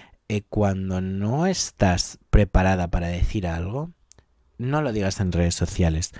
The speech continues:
porque creo que es algo que la gente va a usar como una espada de doble filo en el momento en el que tú te sinceras, en el momento en el que tú te abres. La gente es muy mala, eh,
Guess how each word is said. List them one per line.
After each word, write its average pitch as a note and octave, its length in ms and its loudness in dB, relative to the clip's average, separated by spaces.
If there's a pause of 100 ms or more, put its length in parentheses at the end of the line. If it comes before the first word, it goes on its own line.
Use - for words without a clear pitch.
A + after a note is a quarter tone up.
(220)
porque - 260 2
creo A#2 160 0
que - 100 -2
es - 100 0
algo B2 200 2
que A#2 80 0
la G#2 120 2
gente G#2 300 -2
va G2 120 2
a G2 40 2
usar G2 280 -2
como F#2 300 -2
una G2 760 0
espada G2 640 -4
de B2 120 -2
doble F#2+ 300 -4
filo G2 380 -6
en B2+ 80 -4
el G#2 80 -2
momento F#2+ 300 -4
en G#2 80 -2
el G2 60 -4
que G2 80 -4
tú F#2 100 -6
te G2 80 -6
sinceras, F#2+ 480 -4
en G2+ 60 -2
el F#2 80 -4
momento F2+ 260 -6
en G2 60 -4
el F#2 80 -8
que F#2 80 -8
tú F#2 100 -10
te F2+ 180 -6
abres. E2+ 380 -6
La G2 100 -2
gente A#2+ 260 -8
es A2 60 -8
muy F#2+ 220 -6
mala, F2+ 540 -4 (500)
eh, G2 540 -4